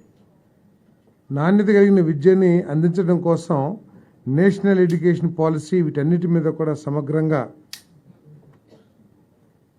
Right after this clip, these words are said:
పరిశీలించి విద్యా ప్రమాణాలని పెంచే విధంగా ఈ రాష్ట్రంలో ప్రతి వాడికి కూడా నాణ్య-, నాణ్-, నాణ్యత కలిగిన విద్య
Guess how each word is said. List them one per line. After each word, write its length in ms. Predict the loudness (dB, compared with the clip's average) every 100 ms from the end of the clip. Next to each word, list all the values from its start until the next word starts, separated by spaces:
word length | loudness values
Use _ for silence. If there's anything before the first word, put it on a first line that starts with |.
| _
పరిశీలించి 680 | -6 -2 2 4 4 2 -4 -6 -18 _ -20 _ _ _ _ _ _ _ _ _ _ _ _ _ _ _ _ _ _ -20 _ _ _ _ _ -10
విద్యా 340 | -8 0 2 2
ప్రమాణాలని 680 | 2 0 2 2 2 0 0
పెంచే 400 | -2 0 2 2
విధంగా 380 | 2 0 0
ఈ 80 | 0
రాష్ట్రంలో 580 | -2 -4 -4 -4 -2 -6 -12 _ _ _ _ _ _ _
ప్రతి 200 | -4 0
వాడికి 300 | 2 2 0
కూడా 260 | -4 -2 0
నాణ్య-, 380 | 0 0 0 -2
నాణ్-, 580 | -2 -2 -2 -4 -6
నాణ్యత 320 | -4 0 0 0
కలిగిన 520 | -2 -2 -2 -2 -2
విద్య 460 | -4 -4 0 0